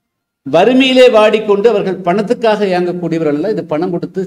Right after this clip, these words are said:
தீர்க்கக்கூடிய பிரச்சனையும் அல்ல. உண்மையில் யதார்த்தமாக என்ன நடந்திருக்கிறதுன்னு சொன்னால், இந்த மாணவன், ம், அந்த நான்கு நேரியிலே படிக்க முடியாமல், அது நல்ல பள்ளி என்று கருதாமல், அங்கிருந்து ஏறக்குறைய இருபது கிலோமீட்டருக்கு அப்பால் இருக்கக்கூடிய வள்ளியூரில்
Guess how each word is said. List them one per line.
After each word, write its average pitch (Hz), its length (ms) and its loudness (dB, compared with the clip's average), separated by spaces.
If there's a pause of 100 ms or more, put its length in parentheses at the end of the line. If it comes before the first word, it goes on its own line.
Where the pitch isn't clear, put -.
தீர்க்கக்கூடிய 165 500 -6
பிரச்சனையும் 143 540 -6
அல்ல. 113 180 -12 (1700)
உண்மையில் 196 400 2
யதார்த்தமாக 180 540 0
என்ன 160 220 0
நடந்திருக்கிறதுன்னு 175 540 -2
சொன்னால், 170 360 -4 (960)
இந்த 160 180 2 (200)
மாணவன், 185 440 0 (600)
ம், 147 180 -2 (600)
அந்த 180 240 0 (100)
நான்கு 190 420 0
நேரியிலே 208 540 2 (440)
படிக்க 180 420 -2
முடியாமல், 165 500 -2
அது 180 200 -2
நல்ல 165 360 0
பள்ளி 185 280 -4
என்று 170 200 -2
கருதாமல், 165 560 -2 (120)
அங்கிருந்து 175 560 -2
ஏறக்குறைய 175 520 -2
இருபது 196 340 0
கிலோமீட்டருக்கு 185 540 -4
அப்பால் 175 320 -2
இருக்கக்கூடிய 165 500 -4
வள்ளியூரில் 165 680 -2